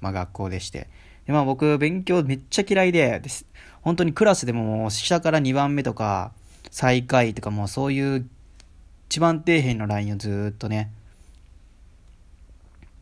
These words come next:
生きてきたというか、まあ、試験中、試験とかも全部下から二番目とかね、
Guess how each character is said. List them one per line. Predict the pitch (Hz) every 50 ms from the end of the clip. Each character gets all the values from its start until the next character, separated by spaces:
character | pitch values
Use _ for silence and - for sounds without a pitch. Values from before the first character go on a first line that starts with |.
| - - - -
生 | 120 113 104
き | - -
て | - 101
き | -
た | - 98
と | - 98 92
い | 90
う | 92
か、 | - - 101 98 98 92 95 - - - -
ま | 110
あ、 | 104
試 | - -
験 | - 123 117 110
中、 | - 120 117 117 - - - - - - - - - - -
試 | - - - -
験 | - 135 131 127 123 117 107
と | 110 113
か | 107 113 110
も | 110 113 110 107
全 | 104 120 123 135 143 131
部 | 120 110 107 107 110 - - - - - - -
下 | - - - - 117 110
か | 110 98
ら | 101
二 | 98 104 107
番 | 110 107 107
目 | 107 107
と | 104 95
か | - 101
ね、 | 110 131 165 -